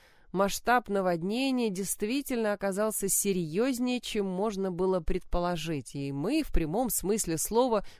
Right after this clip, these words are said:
удирали от воды. Но Ники, этот юный, пылкий энтузиаст, был весьма настойчив. Конечно, едва потеряв дядю, он не хотел лишиться и вас». Как выяснилось, была еще одна причина, но о ней после.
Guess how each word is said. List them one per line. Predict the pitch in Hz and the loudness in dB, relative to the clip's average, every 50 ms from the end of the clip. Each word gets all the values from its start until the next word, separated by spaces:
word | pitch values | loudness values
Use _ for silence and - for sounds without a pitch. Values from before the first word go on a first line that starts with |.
| - - | 0 4
удирали | 247 247 202 170 202 220 214 202 208 214 233 240 226 202 | 4 4 4 6 6 6 6 6 6 4 4 4 4 2
от | 180 170 165 - | 2 0 0 -2
воды. | 170 175 170 170 156 165 147 131 - - - - - - - - - | -2 0 0 0 -2 -4 -4 -6 -8 -12 -20 -20 -20 -20 -18 -6 0
Но | - 226 240 233 | 6 10 12 12
Ники, | 226 226 254 311 359 349 - - 196 | 12 10 8 8 8 6 6 4 4
этот | 180 180 180 - 185 175 - - | 2 2 2 2 0 -2 -2 -2
юный, | 180 196 277 311 277 214 180 165 160 147 - - | 2 4 6 6 6 6 6 4 2 0 4 6
пылкий | - 254 226 208 170 - - 175 170 | 6 8 8 6 2 2 2 2 2
энтузиаст, | 165 160 - 175 180 156 175 214 254 302 320 - - | 2 2 2 2 2 2 4 4 4 4 4 2 0
был | 175 165 220 269 277 | -2 0 0 0 0
весьма | 226 180 180 - - 170 202 254 247 | 0 -2 -2 -2 -2 -2 0 0 0
настойчив. | 185 156 143 - - - 156 151 143 - - 151 139 - - - - - - - - - - | 0 0 -2 -4 -2 -2 0 0 0 -2 -4 -10 -10 -8 -10 -12 -12 -14 -20 -20 -20 -20 -12
Конечно, | - - 226 233 226 - - | -8 -2 0 0 0 2 2
едва | 208 202 170 220 214 185 185 208 202 180 | 2 4 4 2 2 4 4 6 6 6
потеряв | - - - - 175 175 170 160 147 | 6 2 2 2 2 2 0 0 0
дядю, | 143 165 196 208 220 226 196 165 170 170 | 0 2 4 6 6 4 2 2 0 0
он | 175 180 | 0 0
не | 175 | -2
хотел | - - 180 165 - - 220 220 214 | -2 0 -2 -2 0 0 2 2 2
лишиться | 190 175 170 - - - 190 185 - - - | 2 0 0 -2 -2 -2 -2 -2 -4 -4 -2
и | 175 175 170 170 | 0 0 0 0
вас». | 165 185 202 190 - - - - - - _ - _ - - | 0 0 0 -2 -2 -4 -8 -10 -16 -20 _ -20 _ 0 4
Как | 226 220 - | 4 4 4
выяснилось, | 226 269 330 359 339 - 269 233 202 190 180 - - - | 4 2 4 4 4 4 4 6 6 6 6 4 2 -2
была | 185 185 190 247 233 240 240 233 | -2 2 6 6 8 8 8 8
еще | 226 202 240 202 - - 214 190 170 156 | 6 4 2 0 0 2 4 4 6 4
одна | 147 135 147 147 | 4 2 0 0
причина, | - - 170 160 - - - 269 320 359 359 330 | 2 2 0 0 0 0 0 0 2 2 2 2
но | 247 202 196 247 | 2 2 2 2
о | 302 311 | 2 2
ней | 226 170 202 220 | 0 0 -2 -2
после. | - - 139 131 131 - - - 143 | -4 -4 -4 -4 -4 -6 -8 -8 -10